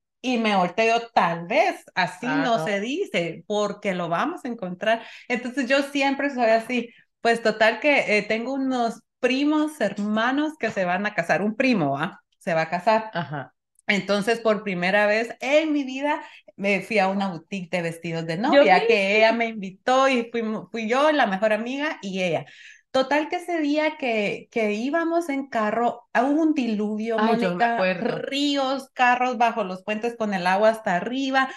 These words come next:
Speaker 1: Total que la cita era a las diez de la mañana y llegamos como a la una de la tarde. Y cuando ya íbamos, dice Anita, "Ay, voy a llamar a las otras dos boutiques que teníamos, tres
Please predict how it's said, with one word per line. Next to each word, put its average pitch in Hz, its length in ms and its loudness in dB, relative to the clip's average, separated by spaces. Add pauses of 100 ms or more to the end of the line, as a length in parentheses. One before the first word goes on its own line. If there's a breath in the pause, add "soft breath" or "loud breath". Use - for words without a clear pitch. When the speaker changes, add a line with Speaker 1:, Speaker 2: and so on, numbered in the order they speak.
(140)
Speaker 1:
Total 240 340 2
que 285 100 0
la 262 160 2
cita 254 420 -4
era 262 500 0
a 170 40 -2
las 170 200 -4
diez 208 160 -6
de 262 100 -2
la 247 80 -2
mañana 214 300 -2
y 247 40 -4
llegamos 208 340 -4
como 196 180 -6
a 180 40 -4
la 160 140 -4
una 165 240 -6
de 156 60 -8
la 135 140 -8
tarde. 151 380 -6 (560 loud breath)
Y 247 200 -4
cuando 208 380 0
ya 180 140 0
íbamos, 220 420 0
dice 180 760 -2
Anita, 185 680 -2
"Ay, 240 240 0
voy 214 160 2
a 220 100 4
llamar 190 320 0
a 226 60 4
las 190 240 -4
otras 214 420 -6
dos 269 320 -2
boutiques 277 480 -8
que 233 140 -4
teníamos, 202 560 -4
tres 233 520 -2